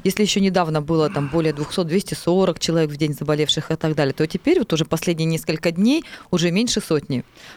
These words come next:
То есть мы как бы медленно, но верно все-таки идем туда, вот по этой лестнице вниз от ковида, ой, подальше и так далее. Вот как вы думаете, ну, есть ли перспектива все-таки, что за-, ос-, пройдет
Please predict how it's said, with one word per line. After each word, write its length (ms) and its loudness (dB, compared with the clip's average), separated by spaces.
То 140 4
есть 180 2
мы 180 4
как 180 0
бы 140 2
медленно, 540 4
но 160 2
верно 360 2
все-таки 760 -2
идем 380 2
туда, 380 0
вот 200 -2
по 80 -2
этой 260 0
лестнице 460 -2
вниз 360 0
от 120 -2
ковида, 600 0
ой, 200 0
подальше 600 2
и 20 -2
так 220 -2
далее. 320 0
Вот 180 0
как 360 -2
вы 60 2
думаете, 760 0
ну, 100 4
есть 280 0
ли 60 -2
перспектива 640 -4
все-таки, 480 -6
что 540 0
за-, 280 2
ос-, 260 -2
пройдет 300 2